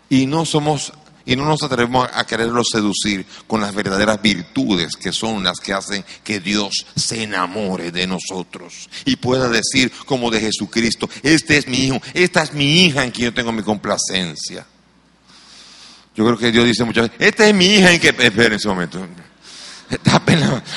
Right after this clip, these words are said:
tápela un poco a mi hija tan, tan predilecta. Otra realidad que he visto aquí también son, son faltas, son seriedad de problemas de la carne.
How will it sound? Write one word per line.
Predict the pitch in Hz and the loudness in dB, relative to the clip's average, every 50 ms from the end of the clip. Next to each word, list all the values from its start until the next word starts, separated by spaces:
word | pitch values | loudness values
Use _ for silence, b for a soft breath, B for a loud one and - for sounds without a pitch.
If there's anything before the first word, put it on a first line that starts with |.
| B - | B 2
tápela | - 170 208 - - 175 165 | 4 6 8 8 8 8 6
un | 143 | 4
poco | 110 139 135 123 - 120 - 120 107 - - - B B B B | 4 2 2 4 2 -2 -4 -4 -8 -8 -12 -18 B B B B
a | - 120 | -2 0
mi | 139 139 139 139 143 | 0 2 4 4 6
hija | 151 151 143 | 6 6 6
tan, | 139 139 131 | 6 4 4
tan | 120 147 - - 147 147 - | 2 0 4 4 4 4 6
predilecta. | - 147 151 143 143 139 139 127 113 - - - - - - - - - - - - - - - - - - 254 - - - - - - - - - - - - - - - - - - - - - - - - - - - - - - - - - - - - - - - - - - - - - - - - - - - - - - - - - - - - - - - - - - - - - - - _ _ _ | 6 6 6 6 6 6 6 4 4 2 0 -2 -2 -2 -10 -18 -20 -20 -20 -20 -20 -20 -20 -20 -20 -20 -20 -20 -20 -20 -20 -18 -18 -18 -18 -18 -20 -20 -18 -18 -20 -20 -20 -20 -20 -20 -20 -20 -20 -20 -20 -20 -20 -20 -20 -20 -20 -20 -20 -20 -20 -20 -20 -20 -20 -20 -20 -20 -20 -20 -20 -20 -20 -20 -20 -20 -20 -20 -20 -20 -20 -20 -20 -20 -20 -20 -20 -20 -20 -20 -20 -20 -20 -20 -20 -20 -20 -20 -20 _ _ _
Otra | 131 147 143 180 175 | 4 4 6 6 6
realidad | 180 180 165 165 156 160 160 139 | 8 8 8 8 8 8 6 6
que | 151 | 4
he | 151 | 2
visto | 147 156 180 - - 143 | 4 2 2 4 2 2
aquí | 123 143 147 | 2 2 4
también | - 143 139 135 139 135 131 127 131 139 - - - - - - - - - - - - B B B B B B B B B B _ - | 4 4 6 6 6 6 6 4 2 -4 -10 -12 -18 -20 -20 -20 -20 -20 -20 -20 -20 -20 B B B B B B B B B B _ -16
son, | - - 170 190 196 196 | -4 -2 0 0 0 -2
son | - 190 202 196 | 0 0 0 2
faltas, | - 208 196 180 151 113 98 113 107 95 - - - - | 4 6 6 6 4 2 2 0 0 0 0 -4 -4 -4
son | - - - 170 165 | -4 -2 -2 -2 -2
seriedad | 151 - 190 180 165 165 156 160 160 156 135 123 | 0 2 2 2 2 0 2 4 4 4 4 4
de | 110 110 104 104 - - - - - _ _ | 4 2 2 0 -2 -8 -16 -20 -20 _ _
problemas | - 156 175 196 190 180 | 2 2 4 4 4 4
de | 180 | 4
la | 160 143 | 4 4
carne. | - - 156 147 135 107 101 92 87 | 4 4 4 6 6 4 2 -2 -6